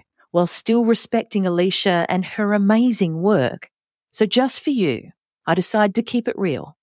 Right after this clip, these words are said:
and I left it in there. Alicia Bridger runs her own Australian wedding and event planning, styling, and design company, and has been recognised by Lux Magazine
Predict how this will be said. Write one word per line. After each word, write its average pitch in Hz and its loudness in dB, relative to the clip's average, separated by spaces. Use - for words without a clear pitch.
and 190 -2
I 185 2
left 208 2
it 240 2
in 269 0
there. - -8
Alicia 247 2
Bridger 233 0
runs 214 0
her 294 -4
own 202 0
Australian 190 0
wedding 190 2
and 196 4
event 190 0
planning, 175 -4
styling, 175 0
and 190 2
design 196 2
company, 135 -8
and 196 0
has 226 2
been 233 2
recognised 247 2
by 196 2
Lux 196 -2
Magazine 202 0